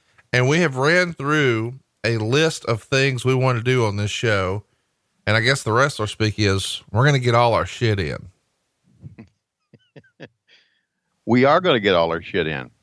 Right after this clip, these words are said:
Speaker 2: And, uh, that's a lot of shit to get in.
Speaker 1: It is. If you're a longtime listener to the show and you're not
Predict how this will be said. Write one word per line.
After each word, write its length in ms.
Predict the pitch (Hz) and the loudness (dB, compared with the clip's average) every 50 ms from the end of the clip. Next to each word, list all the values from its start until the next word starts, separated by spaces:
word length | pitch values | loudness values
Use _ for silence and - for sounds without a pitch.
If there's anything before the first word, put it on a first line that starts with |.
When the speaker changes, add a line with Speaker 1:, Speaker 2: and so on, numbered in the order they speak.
| _ _ | _ _
Speaker 2:
And, 500 | - 90 87 85 85 85 85 85 85 82 | -10 -6 -4 -2 0 0 0 -2 -2 -2
uh, 320 | 82 82 82 82 80 80 76 73 _ _ _ _ _ _ _ _ - | 0 2 2 2 2 0 -2 -6 _ _ _ _ _ _ _ _ -2
that's 200 | - - - - | -2 0 0 0
a 20 | |
lot 160 | 254 233 226 | 0 0 0
of 80 | 190 139 | 0 -2
shit 240 | - - 214 220 180 | -2 -2 -4 -4 -4
to 60 | 160 | -2
get 160 | 127 131 127 | -2 0 0
in. 280 | 143 180 202 165 98 - _ _ _ _ _ _ _ _ _ _ _ - | 0 0 -2 -4 -6 -10 _ _ _ _ _ _ _ _ _ _ _ -2
Speaker 1:
It 80 | 160 | 0
is. 360 | 165 156 123 101 90 92 98 104 | 2 2 2 0 -2 -4 -4 -4
If 160 | 123 120 - | -4 -2 0
you're 120 | 180 190 | 0 0
a 40 | 202 | 2
longtime 440 | 180 165 175 180 - 190 170 160 143 | 2 0 0 -2 -2 -4 -4 -2 -2
listener 320 | 139 143 143 - 143 135 | -2 -2 -2 -2 -4 -4
to 60 | 139 | -4
the 60 | 135 131 | -4 -4
show 560 | - - 120 104 101 95 95 95 98 107 - _ - | -2 0 2 2 2 2 0 -2 -4 -6 -10 _ -8
and 160 | 101 113 117 | -4 -2 0
you're 160 | 120 117 113 107 | 0 0 0 0
not 420 | 107 113 120 131 139 139 - _ | 0 0 2 2 0 0 -2 _